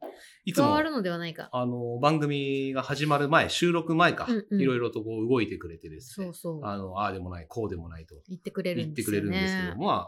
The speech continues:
Speaker 1: あ、あの、いつもはね、あの、
Speaker 2: うん。
Speaker 1: 収録始まると、本当に見守ってるだけ。
Speaker 2: まあ、
Speaker 1: 本人もね、
Speaker 2: そうですよ。しょうがない。
Speaker 1: あの、収録始まったらやることないんだって言ってるんですけど、
Speaker 2: しょうがない。
Speaker 1: 今日はね、
Speaker 2: うん。
Speaker 1: あの、しっかりと七パーセントの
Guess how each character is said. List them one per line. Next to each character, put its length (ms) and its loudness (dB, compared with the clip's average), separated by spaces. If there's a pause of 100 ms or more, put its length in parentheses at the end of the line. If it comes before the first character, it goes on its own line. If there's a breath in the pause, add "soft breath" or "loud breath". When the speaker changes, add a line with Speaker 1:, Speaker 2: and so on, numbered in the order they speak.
Speaker 1:
あ、 60 -10
あ 40 -8
の、 80 -2
い 60 0
つ 120 4
も 120 6
は 120 -2
ね、 240 -12
あ 160 -8
の、 140 -6
Speaker 2:
う 300 0
ん。 20 -8
Speaker 1:
収 200 -6
録 680 0
始 220 -2
ま 100 0
る 120 -2
と、 340 -2 (420)
本 120 -2
当 100 4
に 100 4
見 160 4
守 200 2
っ 100 -10
て 100 2
る 80 2
だ 120 0
け。 260 -10 (600)
Speaker 2:
ま 100 -6
あ、 20 -8
Speaker 1:
本 140 10
人 100 10
も 100 0
ね、 0 -
Speaker 2:
そ 40 0
う 40 2
で 80 -2
す 180 -20
よ。 60 -20
し 80 -2
ょ 40 2
う 20 2
が 80 4
な 60 6
い。 20 4
Speaker 1:
あ 20 -2
の、 40 -2
収 100 4
録 180 2
始 160 2
ま 80 0
っ 60 -4
た 60 -4
ら 80 2
や 60 2
る 60 -4
こ 80 -8
と 100 -8
な 100 -6
い 40 -6
ん 80 -6
だ 260 -10
っ 40 -20
て 80 -10
言 60 -12
っ 20 -20
て 100 -6
る 120 -2
ん 40 -2
で 60 -6
す 100 -14
け 60 -10
ど、 180 -6
Speaker 2:
し 60 6
ょ 40 8
う 20 8
が 0 -
な 20 8
い。 40 8
Speaker 1:
今 80 2
日 40 -6
は 20 -10
ね、 260 -10
Speaker 2:
う 40 -12
ん。 60 -4
Speaker 1:
あ 100 0
の、 340 -6
し 200 -12
っ 20 -20
か 140 0
り 60 -4
と 100 -2
七 200 2
パ 160 0
ー 60 -2
セ 100 0
ン 80 -2
ト 100 -8
の 200 -12